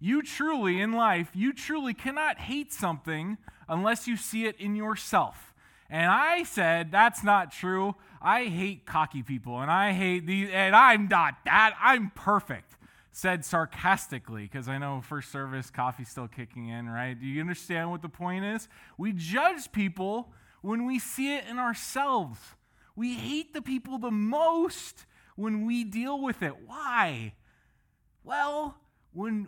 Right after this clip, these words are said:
we, we have this false narrative, false thought that, hey, if everyone's worried about Billy, they're not worried about me. Hey, if I'm not the worst coworker, I can't get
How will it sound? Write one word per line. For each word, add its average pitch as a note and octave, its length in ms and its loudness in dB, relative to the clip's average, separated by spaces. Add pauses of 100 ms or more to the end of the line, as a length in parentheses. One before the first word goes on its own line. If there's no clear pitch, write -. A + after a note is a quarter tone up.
we, G#3+ 260 -8
we G#3+ 140 -12
have A3+ 320 -10
this A#3+ 240 -10 (300)
false A#3+ 420 -6
narrative, C4 600 -8 (100)
false A#3 360 -6
thought A#3 500 -6
that, C#3 260 -12
hey, D4 420 -6
if D3+ 140 -10
everyone's C4+ 560 -6
worried C#4 380 -8
about G#3 500 -6
Billy, C#4 520 -6 (840)
they're A#3 80 -12
not C4+ 260 -10
worried C4 300 -4
about A3+ 340 -8
me. F3+ 520 -4 (680)
Hey, D4+ 320 -4
if E3+ 240 -8
I'm D#4 400 -2
not C#4+ 300 -2
the F#3+ 80 -6
worst C4+ 520 -6
coworker, D#3+ 840 -4 (640)
I B3+ 220 0 (140)
can't B3+ 320 -8
get G#3 240 -12